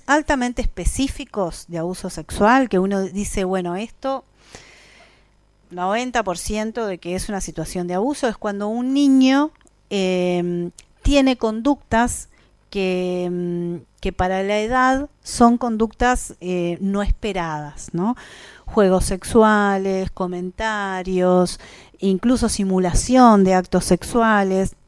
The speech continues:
niños muy chiquitos que uno dice, bueno, esto no es que lo vio en la tele, esto es que le pasó o que lo vio en directo, eh, porque si no, no...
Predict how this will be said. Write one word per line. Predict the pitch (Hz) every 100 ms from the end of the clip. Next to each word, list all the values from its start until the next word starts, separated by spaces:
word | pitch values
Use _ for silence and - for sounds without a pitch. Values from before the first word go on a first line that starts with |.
| -
niños | 214 233 233
muy | 220 247 254
chiquitos | - 247 254 233 247 269 277 - _ _ -
que | 214
uno | 226 247
dice, | 226 220 214
bueno, | 196 180
esto | 190 196 254
no | 220
es | 202
que | - 202
lo | 180
vio | 185 196
en | 185
la | 156
tele, | 175 147 117 -
esto | - 180 - 202
es | 208
que | - 202 220 -
le | 190 175
pasó | 160 139 - 220 214 240 - - - -
o | 180
que | - 151
lo | 160
vio | 175 208
en | 214 214
directo, | 220 226 214 - 240 262 - - - - - - _
eh, | 180 170 170 165 -
porque | - 170 175
si | -
no, | 185 208
no... | 214 214 185 170 143